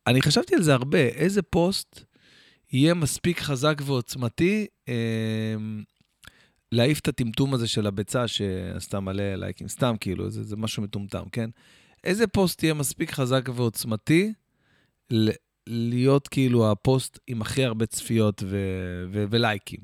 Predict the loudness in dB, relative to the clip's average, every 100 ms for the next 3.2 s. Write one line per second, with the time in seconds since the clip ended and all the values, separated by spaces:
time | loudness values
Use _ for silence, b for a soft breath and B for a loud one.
0 | -12 -2 0 2 2 -2 b b b b
1 | b b b -20 -18 -4 2 4 4 4
2 | 2 0 -4 _ -10 2 4 4 2 2
3 | 2